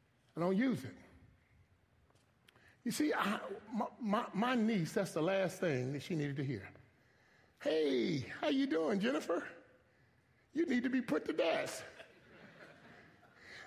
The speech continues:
And your blood is on your own head."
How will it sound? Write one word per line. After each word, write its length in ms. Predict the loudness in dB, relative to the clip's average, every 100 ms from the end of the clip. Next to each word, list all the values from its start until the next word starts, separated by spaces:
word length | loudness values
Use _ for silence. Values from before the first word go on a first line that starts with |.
| 2
And 200 | 4 4
your 220 | 4 4
blood 400 | 4 4 4 4
is 140 | 4 4
on 160 | 4
your 160 | 4 4
own 260 | 4 4
head." 560 | 4 4 4 2 0